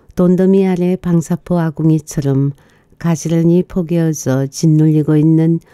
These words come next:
오십 개의 머리통 모음. 그 아래 어설프게 스케치한 철암노인, 아니 해밍웨이의 얼굴, 허연 구렛나룻에 둘러싸인 선한 눈빛이 웃고 있다.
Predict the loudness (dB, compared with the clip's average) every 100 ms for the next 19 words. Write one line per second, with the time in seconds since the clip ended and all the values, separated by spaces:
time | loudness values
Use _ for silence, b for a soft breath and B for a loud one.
0 | b -4 -2 -2 -6 -6 -2 0 0 0
1 | -2 -4 -8 -4 0 2 2 2 2 2
2 | 2 -2 -8 _ b b b b b b
3 | b b b b -2 0 2 0 0 -2
4 | -2 -2 -2 -4 -4 -4 -4 -4 -6 -4
5 | -4 -4 -4 -2 0 -2 -4 -4 0 2
6 | 2 4 4 2 0 b b b 0 2
7 | 2 2 0 2 2 2 2 2 2 0
8 | -2 -4 -4 -2 -2 -2 -6 b b b
9 | b b -6 0 2 2 2 0 0 2
10 | 2 2 0 -4 -4 -4 -2 -2 -2 -2
11 | -2 0 0 0 -2 0 2 2 2 2
12 | 0 -2 -8 -6 -2 -2 -2 -4 _ -4
13 | -4 -6 _ -6 -6